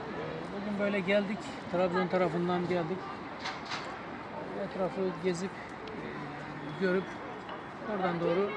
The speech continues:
nasip olursa, e, İyidere'den yukarı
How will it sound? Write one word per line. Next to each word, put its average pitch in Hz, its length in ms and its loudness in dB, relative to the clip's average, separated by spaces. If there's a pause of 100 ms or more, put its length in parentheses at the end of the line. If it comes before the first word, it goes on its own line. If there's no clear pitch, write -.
(420)
nasip 190 320 4
olursa, 190 440 4 (2750)
e, 196 40 0
İyidere'den 185 500 4 (120)
yukarı 185 340 2